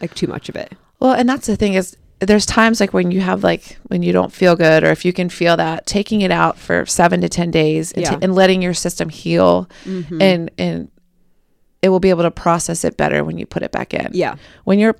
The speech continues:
Speaker 2: system, or if you're sick, your body can't really digest anything.
Speaker 1: Mm-hmm.
Speaker 2: So those things have more chemicals or more things that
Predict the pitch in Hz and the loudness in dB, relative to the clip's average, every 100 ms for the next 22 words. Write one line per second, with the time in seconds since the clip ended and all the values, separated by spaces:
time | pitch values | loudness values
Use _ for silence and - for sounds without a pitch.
0 | _ 190 - 208 - 180 165 165 165 - | _ -12 -2 -2 0 -2 0 -2 -2 -4
1 | - 185 - 190 165 - 190 180 208 202 | -2 -2 2 2 2 0 -4 0 0 0
2 | - 185 165 - _ _ 196 170 160 - | -4 -4 -4 -8 _ _ -4 -2 0 -2
3 | - - - - - 156 - - - 180 | -2 -6 -8 -6 -6 -6 -10 -10 -4 -2
4 | 160 151 143 151 214 190 202 - 202 196 | -2 -4 -8 0 2 4 2 0 -4 -4
5 | 185 180 170 - 190 175 175 175 165 165 | -4 -4 -6 -4 -4 -4 -2 -2 -2 -2
6 | 170 175 165 156 165 165 160 - | -4 -4 -6 -4 -6 -4 -6 -6